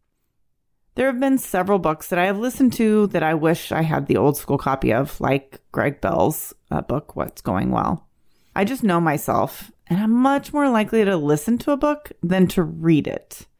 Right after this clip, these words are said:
Recently, in my home office, I set up a comfy chair and blanket so that I can still be in my work environment, but can sit back and focus on a book.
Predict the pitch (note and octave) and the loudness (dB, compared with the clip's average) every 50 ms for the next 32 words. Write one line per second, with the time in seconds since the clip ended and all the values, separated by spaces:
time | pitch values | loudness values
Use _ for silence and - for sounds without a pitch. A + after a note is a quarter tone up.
0 | _ _ _ _ _ _ _ _ - C4 F#4 B4+ - - - - - - D#3 D#3 | _ _ _ _ _ _ _ _ 2 2 2 2 2 0 -4 -2 0 2 2 2
1 | D#3 D#3 D#3 E3 F3 F3+ G3 G#3+ A3+ A3+ A3 G3+ F#3 F#3+ - D3+ B2+ D3 - - | 4 4 2 2 2 2 2 2 2 2 2 2 0 2 0 0 0 0 -2 -2
2 | - - F3 - B3+ B3+ F#4 - D#4 - - - A3+ G3+ G3+ - A3 G3+ - - | -4 -4 -2 -2 0 -2 0 -2 -2 -6 -2 0 2 2 2 2 0 -2 -2 0
3 | - E3 D3+ D3+ D3 D3 D3 - A#2 A#2+ - - A#1+ G#1+ - - - _ - - | 0 2 2 2 2 0 0 -2 -2 -2 -2 -2 -6 -6 -8 -10 -20 _ -20 -20
4 | - - _ - - - B3+ C4+ C4+ C4+ C#4 C4 A#3 - - - E4+ E4+ G#4 A#4 | -20 -20 _ -16 -12 -4 -2 -2 -2 0 0 -2 -2 -2 -4 -2 0 0 0 2
5 | - B4+ A#4+ A4 G4+ F#4 E4+ D4 A3 D#3+ D3 C#3+ - D#3+ C#3 A2+ - - F2 G#2 | 2 0 0 0 0 0 2 2 2 2 0 0 0 0 2 2 2 2 2 2
6 | A#2 D3+ E3+ E3 E3 F3 - - - - - - - - E4 C#4+ - - - A#4 | 2 2 2 2 2 0 -2 -6 -12 -16 -6 -6 -2 -2 -2 -2 -2 0 0 0
7 | A4+ A4+ A4+ F#4+ - - - - - G3+ G#3 G3 - - - F#4 F4 E4+ - B3 | 0 0 -2 -2 -2 -2 -6 -2 0 0 0 0 -2 -4 0 0 0 0 -2 -2
8 | - A3 G3+ G3 F3 B2 - - - - - - | 0 0 0 2 0 -2 -2 -4 -8 -16 -16 -16